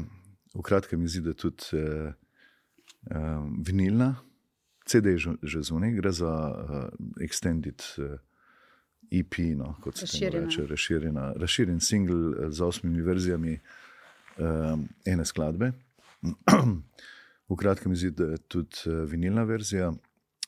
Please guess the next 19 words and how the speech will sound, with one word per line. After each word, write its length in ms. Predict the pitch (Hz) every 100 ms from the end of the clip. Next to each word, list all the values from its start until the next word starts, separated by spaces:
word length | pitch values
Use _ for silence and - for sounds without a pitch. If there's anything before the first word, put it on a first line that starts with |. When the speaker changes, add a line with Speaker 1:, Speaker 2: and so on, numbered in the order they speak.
| -
Speaker 1:
in, 320 | 104 104 92
eh, 60 | 87 85 82 82 82 80 - -
igrica 480 | 92 78 107 - 110
računalniška, 680 | 101 - 95 98 95 - 85
ki 120 | 90
jo 40 |
pripravljamo 520 | 80 76 90 90 87 82
na 120 | 107
to 120 | 90
temo, 320 | - 101 120 - _ _ _ _ _ _ _ _ _ _ _
ki 100 | -
bo 100 | 82
zelo 140 | 78 78
zanimiva, 500 | 80 78 82 104 117 -
poučna. 480 | _ 76 78 - 107 - - - - - - _ _
Eh, 320 | 85 90 87 85
gre 300 | 82 95 113
pa 300 | - 98 92
za 300 | 80 85